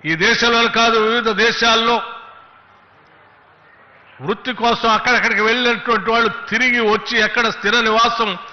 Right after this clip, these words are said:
ఏర్పాటు చేసుకోవాలి అని అంటే అన్ని రకాల హంగులతో చివరికి లా అండ్ ఆర్డర్‌తో సహా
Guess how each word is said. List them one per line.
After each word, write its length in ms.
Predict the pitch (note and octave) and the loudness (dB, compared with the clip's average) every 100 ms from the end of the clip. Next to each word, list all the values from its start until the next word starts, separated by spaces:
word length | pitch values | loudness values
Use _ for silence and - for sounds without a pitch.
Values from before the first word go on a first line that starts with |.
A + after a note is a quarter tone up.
| - - | -20 -6
ఏర్పాటు 580 | E3+ A#3 - A3+ G#3 G#3 | 0 0 0 -2 0 0
చేసుకోవాలి 520 | A3 - A3+ A3+ G#3+ | -2 0 2 4 4
అని 80 | G#3+ | 2
అంటే 600 | G3+ G3 A#3+ C4 F#3 - - - - - - - - - - - | 2 0 2 2 0 -6 -16 -20 -20 -20 -20 -20 -20 -20 -10 -4
అన్ని 300 | G3+ A3 G#3+ | -4 -2 -2
రకాల 400 | G#3 G#3 G#3 G3 | 0 0 2 2
హంగులతో 880 | D#3+ G#3 A3 G#3+ - G#3 F#3 D#3+ - - - - - - - - - - _ - | 0 0 0 -2 0 0 0 -2 -12 -20 -20 -20 -20 -20 -20 -20 -20 -20 _ -18
చివరికి 540 | - F3+ G#3 G#3+ G#3 | -8 -2 0 0 0
లా 280 | F3+ F3+ G#3 | 0 2 4
అండ్ 220 | A3+ A3+ | 2 2
ఆర్డర్‌తో 460 | G#3+ G3+ G3 G3+ F#3 | 2 0 -2 -2 -2
సహా 640 | G#3+ G#3 B3 G#3+ - | 0 2 4 4 2